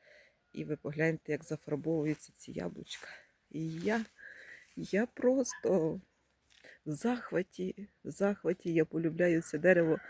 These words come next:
мабуть, найбільше зі всіх своїх <laughs> кленів, слив декоративних і так далі. Серце сів і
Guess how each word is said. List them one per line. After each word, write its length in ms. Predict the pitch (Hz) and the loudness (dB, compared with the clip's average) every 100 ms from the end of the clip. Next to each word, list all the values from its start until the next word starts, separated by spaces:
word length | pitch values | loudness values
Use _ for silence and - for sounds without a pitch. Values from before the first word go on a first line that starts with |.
| - - - | -18 -16 -2
мабуть, 360 | 147 165 170 139 | 0 4 2 2
найбільше 460 | 151 165 180 175 | 0 0 -2 -4
зі 140 | 151 147 | -6 -6
всіх 300 | - 170 - | -4 -4 -4
своїх 520 | - 147 165 - - _ _ _ - | -4 0 0 -2 -8 _ _ _ -4
<laughs> 80 | 226 - - - - - | -4 -4 -14 -12 -12 -2
кленів, 640 | 190 214 285 285 233 233 226 - | 4 6 6 6 8 6 2 -10
слив 520 | - - 196 269 285 _ _ _ _ _ _ _ | -8 2 4 4 2 _ _ _ _ _ _ _
декоративних 800 | - 214 214 208 - 208 202 190 - - _ _ - | -2 2 4 4 4 4 4 2 -2 -10 _ _ -6
і 120 | 180 | -6
так 300 | - 165 156 | -2 -4 -4
далі. 320 | 147 151 147 - - - | -4 -2 -2 2 2 0
Серце 520 | - 202 226 - 185 | 0 2 2 -2 -8
сів 460 | - - 175 - | -6 -4 -4 -4
і 120 | - | -6